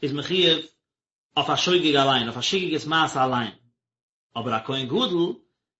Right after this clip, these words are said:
פעלט זיך אויך דאס, זאל האבן געווען, א הלם דבר. ער מוז האבן פאלש געפאסט און אויף דעם סמך אריינגעגאנגען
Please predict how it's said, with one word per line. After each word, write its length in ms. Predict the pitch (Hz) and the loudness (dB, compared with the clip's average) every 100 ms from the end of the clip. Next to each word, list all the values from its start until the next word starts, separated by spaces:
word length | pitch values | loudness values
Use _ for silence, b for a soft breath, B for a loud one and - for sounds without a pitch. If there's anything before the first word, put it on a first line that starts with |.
| - | 2
פעלט 240 | 202 214 | 6 6
זיך 140 | 180 165 | 4 -2
אויך 280 | 196 - | -2 0
דאס, 200 | 180 170 | 0 0
זאל 160 | 165 156 | 0 -2
האבן 200 | 190 175 | -2 -2
געווען, 480 | 156 165 170 151 139 _ _ _ _ _ - | -4 -2 -2 -4 -8 _ _ _ _ _ 2
א 40 | 139 139 135 135 - _ _ _ _ _ _ _ _ _ - - _ _ | 6 6 4 2 -2 _ _ _ _ _ _ _ _ _ -20 -20 _ _
הלם 360 | - 175 175 147 | 4 6 6 4
דבר. 340 | 143 139 104 - _ _ _ _ _ _ _ | 4 2 0 -10 _ _ _ _ _ _ _
ער 100 | 139 | -4
מוז 180 | 190 165 | -2 0
האבן 280 | 180 175 151 | -2 -2 -6
פאלש 360 | - 175 160 | 0 0 2
געפאסט 500 | 143 151 185 - - | -4 4 4 4 0
און 1000 | 113 - _ _ _ _ _ _ _ 139 | -14 -18 _ _ _ _ _ _ _ -4
אויף 120 | 139 127 | -2 0
דעם 160 | 170 | -2
סמך 340 | 170 165 185 143 | -2 2 2 4
אריינגעגאנגען 760 | 147 160 147 143 143 135 131 | 2 2 2 0 -2 -4 -8